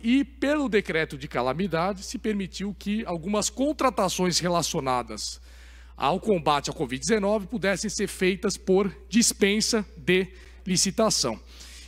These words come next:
E desde que esse decreto foi,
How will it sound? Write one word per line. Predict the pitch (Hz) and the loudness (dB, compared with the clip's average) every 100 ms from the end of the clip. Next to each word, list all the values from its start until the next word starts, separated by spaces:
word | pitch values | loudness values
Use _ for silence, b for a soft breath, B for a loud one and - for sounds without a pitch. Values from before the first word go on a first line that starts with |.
| B | B
E | |
desde | 202 302 339 311 285 | 4 6 6 2 -4
que | - 233 220 127 - - | 2 4 6 2 -6 -8
esse | 160 147 | 0 2
decreto | 170 170 - 147 135 - 104 107 - - | 4 2 4 2 2 -2 -10 -12 -18 -12
foi, | - 160 147 127 113 131 | 2 4 6 4 -2 -6